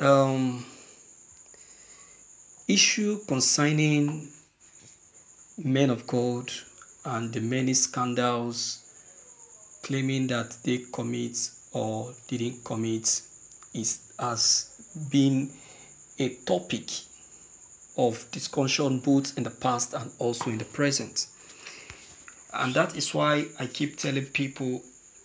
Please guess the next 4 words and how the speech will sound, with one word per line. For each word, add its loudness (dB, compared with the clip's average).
that, -2
um, -2
the -6
issue 4